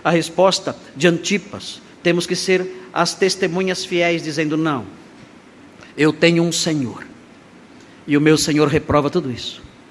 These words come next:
E não me importa, não me importa o que vocês dizem,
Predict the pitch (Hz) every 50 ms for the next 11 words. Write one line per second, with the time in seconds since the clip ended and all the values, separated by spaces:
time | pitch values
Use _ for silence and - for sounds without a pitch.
0 | - - - - - - - - - - - - - - - - - 160 147 156
1 | 160 165 165 170 165 170 - 143 135 135 127 123 120 - - - 107 - - -
2 | - - - - - - - - - - - - - - - 220 214 196 175 -
3 | 196 196 190 185 185 151 - - 143 120 131 127 - 147 131 123 113 98 104 135
4 | 143 143 135 147 151 147